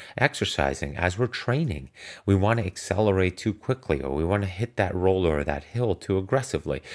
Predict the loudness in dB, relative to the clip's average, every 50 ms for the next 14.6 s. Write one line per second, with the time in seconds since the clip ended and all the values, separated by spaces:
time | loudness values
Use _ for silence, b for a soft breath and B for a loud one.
0 | B B B B -2 -2 -2 B B B B 2 2 2 2 2 0 0 0 B
1 | B B B -2 -2 -2 -2 0 4 4 4 2 2 -8 -16 -2 8 8 8 8
2 | 8 -6 _ _ _ _ _ _ _ _ _ _ _ _ _ -14 -10 -4 -2 -2
3 | -2 0 -2 -4 -4 -4 -2 0 0 0 0 0 -6 -14 -14 -14 -14 -14 -14 _
4 | _ _ _ _ _ _ _ _ _ _ _ _ _ _ _ _ -20 -20 -18 -8
5 | -2 0 2 2 2 2 0 -2 -10 -14 -10 -4 0 2 2 2 0 -8 -2 -2
6 | -2 -2 0 -2 -2 -2 -4 -8 _ -6 -2 -2 -2 -2 -4 -12 -14 -10 -8 -8
7 | -8 -10 -8 -2 0 0 4 4 2 2 2 -4 -8 -8 -6 -6 -8 -6 -4 -4
8 | -6 -6 B B B B B B B B _ _ _ _ -16 -12 -10 -8 -6 -6
9 | -6 -8 -8 -8 -8 -8 -8 -6 -8 -8 -8 -8 -8 -8 -8 -8 -10 -12 -6 0
10 | 0 0 0 0 -10 -16 -20 -20 _ _ _ _ _ _ _ _ _ -16 -14 -14
11 | -14 -14 -18 -20 -20 -20 _ _ B B B B B B B -2 0 0 0 -2
12 | -4 -16 -16 -10 -6 -6 -6 -6 -6 -10 -14 _ -8 -6 -4 -4 -2 -4 -6 -8
13 | B B B B B B -10 -8 -6 -6 -4 -2 0 0 0 2 0 -2 -2 -4
14 | -10 -10 -10 -10 -6 0 0 0 0 0 -6 -16